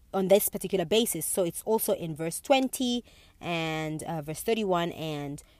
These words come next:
verse thirty-two. So I'll read verse twenty, which actually reads, um, "The soul who, whose sins shall die.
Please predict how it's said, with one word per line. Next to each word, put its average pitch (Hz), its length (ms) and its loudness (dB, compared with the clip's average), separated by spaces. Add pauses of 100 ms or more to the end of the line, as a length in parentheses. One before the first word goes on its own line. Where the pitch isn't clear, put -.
(120)
verse 147 280 -6
thirty-two. 196 460 -2
So 147 140 -6
I'll 151 60 -4
read 156 160 -6
verse - 180 -14
twenty, 247 580 0
which 180 260 -2
actually 180 460 -6 (180)
reads, 175 720 -4 (520)
um, 147 960 -6 (640)
"The 175 100 0
soul 247 520 6 (260)
who, - 260 -12 (240)
whose 254 180 -2
sins 196 520 4
shall 170 200 -4
die. 147 360 -6